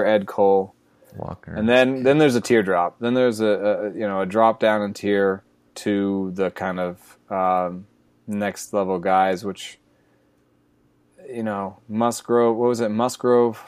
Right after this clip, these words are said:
Speaker 1: Musgrove,
Speaker 2: Peralta.
Speaker 1: Finnegan, and Boyd.
Speaker 2: Musgrove, Finnegan, Peralta, and Boyd.
Speaker 1: Oh yeah,
Speaker 2: Um,
Speaker 1: Willie. Hey, gotta give
Speaker 2: Willie's
Speaker 1: a
Speaker 2: been
Speaker 1: little
Speaker 2: pretty
Speaker 1: bit of
Speaker 2: good.
Speaker 1: love to,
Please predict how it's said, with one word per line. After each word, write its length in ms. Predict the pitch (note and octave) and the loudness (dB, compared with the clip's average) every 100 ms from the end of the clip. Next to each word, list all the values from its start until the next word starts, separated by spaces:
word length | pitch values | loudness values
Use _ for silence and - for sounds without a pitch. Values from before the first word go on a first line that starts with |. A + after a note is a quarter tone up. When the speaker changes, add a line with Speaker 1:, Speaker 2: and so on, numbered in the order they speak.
| - | -6
Speaker 1:
Musgrove, 420 | F#2+ - A2+ A2 | -4 -2 0 2
Speaker 2:
Peralta. 320 | A2 A#2 A#2 G2 | 4 6 4 4
Speaker 1:
Finnegan, 340 | A#2 G2 - | 0 0 -4
and 220 | - F2+ E2+ | -6 -6 -6
Boyd. 420 | D#2+ - - F#2 _ _ _ _ _ _ - | -8 -10 -14 -18 _ _ _ _ _ _ -12
Speaker 2:
Musgrove, 500 | G#2+ - A2 G#2+ - | -10 -2 0 0 -4
Finnegan, 640 | A2 G#2+ G#2 G#2 G2+ F#2+ | -4 -4 -2 -4 -6 -8
Peralta, 480 | - G2+ G2+ - G2 | -4 0 0 -2 -8
and 140 | F#2 | -6
Boyd. 360 | F#2+ F#2+ G2 G#2 _ _ _ _ _ _ _ _ | -4 -4 -4 -10 _ _ _ _ _ _ _ _
Speaker 1:
Oh 180 | B2 C3 | -2 0
yeah, 220 | A#2+ A#2 | 0 0
Speaker 2:
Um, 60 | A2+ | 2
Speaker 1:
Willie. 240 | D3 C#3+ - - _ | 0 0 -6 -18 _
Hey, 340 | C#3+ E3+ D#3 - _ _ - - - | -2 0 -2 -8 _ _ -20 -6 0
gotta 180 | A3 | 2
give 140 | A3 A3 | 2 4
Speaker 2:
Willie's 200 | C#3 D3 | 4 4
Speaker 1:
a 40 | |
Speaker 2:
been 80 | E3+ | 6
Speaker 1:
little 200 | G#3+ A3 | 8 6
Speaker 2:
pretty 120 | - | 6
Speaker 1:
bit 60 | A#2+ | 6
of 40 | G#2 | 6
Speaker 2:
good. 60 | |
Speaker 1:
love 340 | D3 C#3+ B2+ - | 6 4 2 -2
to, 220 | B2 | -4